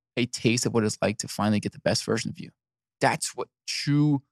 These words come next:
love and being self-, and being s-, selfless is. All right? So being selfish is not bettering those around you in your life. If you are that person in your friend group who is super successful,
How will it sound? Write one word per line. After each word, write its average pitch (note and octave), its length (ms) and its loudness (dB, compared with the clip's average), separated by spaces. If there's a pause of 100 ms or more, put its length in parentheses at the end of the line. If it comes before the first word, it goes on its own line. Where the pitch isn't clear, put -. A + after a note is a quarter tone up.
(200)
love C3+ 320 4
and A#2+ 120 0
being A#2+ 200 2
self-, A#2+ 360 2
and A#2 220 2
being A#2+ 200 6
s-, - 420 -2
selfless - 580 0
is. - 180 -14 (800)
All G2+ 80 2
right? C3+ 160 4 (640)
So D3 260 8
being F3 300 6
selfish F#3 640 6 (1080)
is B2 140 6
not C3+ 280 8
bettering A#2+ 340 12
those A2 220 10
around E2 320 4
you F#2 100 4
in D#2 80 2
your - 100 -6
life. - 140 -14 (1040)
If D3 180 6
you A#3 280 12
are G3+ 120 12
that E3+ 240 10
person C#3+ 380 6
in B2 80 2
your A#2 100 -8
friend B2+ 400 6
group A2 280 2 (460)
who B2+ 160 8
is A#2+ 180 2 (260)
super D3+ 440 4
successful, - 600 -4